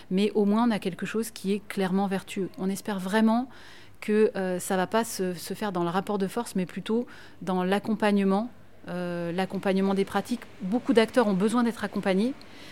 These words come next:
Ça nécessite des transitions qui sont quand même pas évidentes, notamment au niveau de la production, mais aussi de la question de la traçabilité.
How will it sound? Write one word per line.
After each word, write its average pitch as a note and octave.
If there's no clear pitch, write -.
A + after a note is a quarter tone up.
Ça -
nécessite G#3
des G#3
transitions G#3
qui -
sont F#3+
quand F#3+
même F3
pas A#3
évidentes, A#3
notamment G3
au A#3
niveau G3+
de F#3
la F#3
production, G3+
mais A#3
aussi F#3
de G3
la F3+
question -
de A3
la F#3
traçabilité. G#3+